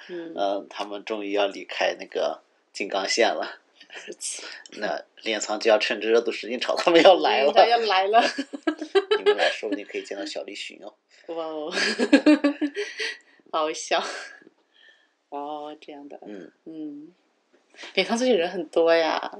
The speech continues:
Speaker 2: 啊，是的。
Speaker 1: 很挤的。
Speaker 2: 啊，就觉得这在镰仓取景得多难。
Speaker 1: 就是
Speaker 2: 这之后肯定要在那个
Speaker 1: 冬天
Speaker 2: 鹤岗八幡宫取景嘛。
Speaker 1: 他们，他们，哎，他们还没有拍完了，原来。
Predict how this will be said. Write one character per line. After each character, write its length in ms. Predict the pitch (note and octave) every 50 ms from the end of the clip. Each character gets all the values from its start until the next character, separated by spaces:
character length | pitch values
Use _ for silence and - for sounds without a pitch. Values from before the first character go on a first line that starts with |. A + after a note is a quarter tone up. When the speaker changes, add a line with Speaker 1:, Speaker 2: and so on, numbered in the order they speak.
| -
Speaker 2:
啊， 120 | - D2 -
是 240 | - - - B2+
的。 320 | A2+ - G2 D#2+ D2 C#2 C2 -
Speaker 1:
很 120 | F3 F#3
挤 220 | - - - -
的。 400 | D#3+ D#3 D#3 D#3 D#3 D3 - - - _ _ _ - -
Speaker 2:
啊， 340 | - F#2 - C#2+ - - - _ _ _ _ _ _ _
就 120 | - - -
觉 140 | - - -
得 140 | - - -
这 280 | - - A2+ G2+ - - - - - -
在 140 | - D#3+ C3
镰 240 | A#2 G#2 F#2 F#2
仓 200 | - - - D3
取 220 | C#3+ - - - A#2
景 180 | - - A#2
得 120 | A2 G#2 A2
多 280 | - - B2 A#2+ C3
难。 300 | B2+ A#2 G2 - - - - _ - - - - _ _ - -
Speaker 1:
就 120 | - -
是 140 | G3+ - -
Speaker 2:
这 80 | - E3+
之 100 | E3 F#3+
后 160 | - - C#3
肯 220 | - - - G#2+
定 100 | G#2 A#2
要 100 | C#3+ D#3+
在 320 | D3+ D#3+ D#3 C#3+ B2+ - - _ _ _ _ -
那 100 | - A#2+
个 80 | -
Speaker 1:
冬 80 | G#3+ A3
天 20 |
Speaker 2:
鹤 180 | - - - A3+
岗 140 | A2+ G2 F#2+
八 100 | G2+ G#2+
幡 180 | A#2+ A#2 A#2+
宫 140 | A#2 B2 A#2+
取 180 | A#2 - A2 G2
景 180 | G2+ G2+ D2
嘛。 220 | C2 B1 A1+ - -
Speaker 1:
他 80 | - C#4
们， 100 | B3+ - _ _ _ _
他 120 | - - C#4
们， 120 | C#4 C#4+ C#4 - - _ _ _ _ _ _
哎， 140 | - A#3 B3
他 160 | B3 - -
们 180 | A3+ B3+ B3 - - - - - - - - - - -
还 140 | - - A3+
没 80 | A#3+
有 120 | B3+ A3+ G3 G3 -
拍 220 | - - - G#3 G#3+
完 240 | G3 F3 D3+ D3
了， 80 | D#3 E3
原 40 | E3+
来。 160 | D#3+ - -